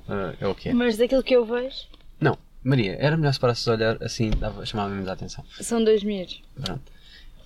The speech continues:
Speaker 1: Sabes que se eu estivesse na posição daqueles miúdos e que víssemos nós, duas pessoas, num carro, ah, meio da noite, eu ia pensar que nos estavam a mamar na boca.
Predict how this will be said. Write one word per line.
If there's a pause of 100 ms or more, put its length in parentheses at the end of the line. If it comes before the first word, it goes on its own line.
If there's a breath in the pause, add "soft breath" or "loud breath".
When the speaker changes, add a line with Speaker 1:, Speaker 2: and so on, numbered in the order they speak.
(260 soft breath)
Speaker 1:
Sabes
que
se
eu
estivesse
na
posição
daqueles
miúdos
e
que
víssemos (300)
nós, (380)
duas
pessoas,
num
carro, (480)
ah,
meio
da
noite, (800 soft breath)
eu
ia
pensar
que
nos
estavam
a
mamar
na
boca.